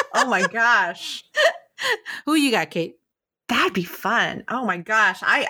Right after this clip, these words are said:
Speaker 1: I, I don't know. I'm trying, I'm, I don't know why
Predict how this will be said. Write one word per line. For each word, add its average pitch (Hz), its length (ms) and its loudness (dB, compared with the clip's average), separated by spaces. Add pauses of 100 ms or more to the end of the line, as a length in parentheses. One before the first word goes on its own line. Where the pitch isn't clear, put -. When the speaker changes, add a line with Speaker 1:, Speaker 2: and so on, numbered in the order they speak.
Speaker 1:
I, - 240 -6 (1000)
I 190 100 -6
don't 254 200 -2
know. 160 420 -2 (480)
I'm 180 160 -8
trying, 220 320 -4
I'm, 190 360 -4 (1700)
I 240 60 2
don't 311 80 4
know 359 180 2
why 226 520 2